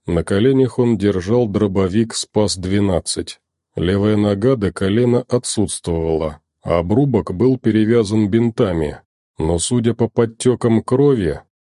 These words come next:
рана была получена недавно. Лицо же его не выражало ничего, кроме усталости. Провожатый оставил их у входа в вагон, а сам же подошел к мужику. «Это, бать,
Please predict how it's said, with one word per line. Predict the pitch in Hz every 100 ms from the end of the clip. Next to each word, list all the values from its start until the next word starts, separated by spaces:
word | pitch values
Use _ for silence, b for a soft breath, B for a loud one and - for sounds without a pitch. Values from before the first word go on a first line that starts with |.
| _
рана | - 101 147 143
была | 135 139 127
получена | 135 135 139 - 131 131
недавно. | 131 123 127 90 80 78 71 - _ _ _ -
Лицо | 85 85 - 135 147
же | 123
его | 135 131 135 -
не | 139 139
выражало | 123 113 101 85 104 123 120
ничего, | 107 101 - - 90 80 107 127
кроме | - 95 98 98
усталости. | 98 92 - - 87 78 71 - - 73 - _ _ _ _ -
Провожатый | 107 92 110 104 160 151 95 85
оставил | 104 98 - 147 139 135
их | - 127 -
у |
входа | 110 - 139 123 120
в | 110
вагон, | 117 127 107 90 73 - _ -
а | 82
сам | - 107 127
же | 127 135
подошел | 127 113 101 - 107 104
к | 95
мужику. | 107 101 92 107 - 87 71 - _ _ _ _ _ -
«Это, | - 147 - 98 76
бать, | 82 92 131 107 -